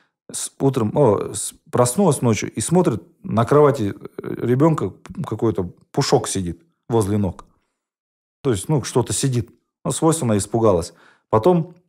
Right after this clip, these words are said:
э, дочка, говорит, рассказывает, я когда с подружкой по-, разговаривал, тогда по скайпу, давно это было, по скайпу она разговаривала, видеозвонок.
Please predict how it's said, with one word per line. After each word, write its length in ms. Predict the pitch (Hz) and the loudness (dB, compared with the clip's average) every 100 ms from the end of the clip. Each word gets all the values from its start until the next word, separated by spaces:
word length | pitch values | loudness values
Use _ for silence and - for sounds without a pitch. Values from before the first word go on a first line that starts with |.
| _ _ _ _ - | _ _ _ _ -6
э, 220 | 113 104 | 0 2
дочка, 340 | 98 156 160 123 | 4 2 4 2
говорит, 240 | 107 95 | 2 2
рассказывает, 460 | 107 104 117 101 90 | 0 2 2 2 2
я 140 | 117 | 0
когда 180 | 113 107 | 2 0
с 80 | 104 | 2
подружкой 440 | 120 131 127 107 | 0 2 0 -2
по-, 320 | 90 95 87 | 0 0 0
разговаривал, 560 | - 104 95 110 170 139 | -2 -4 -2 0 0 0
тогда 300 | 104 95 85 | -2 -2 -2
по 160 | - 95 | -4 -6
скайпу, 400 | - 104 90 87 | -2 -2 -2 -2
давно 300 | 101 117 151 | 0 0 -2
это 140 | 131 | -4
было, 140 | 85 87 | -8 -6
по 140 | 110 | -6
скайпу 340 | - 113 95 | -2 0 0
она 120 | 87 90 | -2 -4
разговаривала, 340 | 90 90 82 | -4 -4 -4
видеозвонок. 600 | 110 104 95 95 92 92 | -4 -2 -2 -2 -4 -6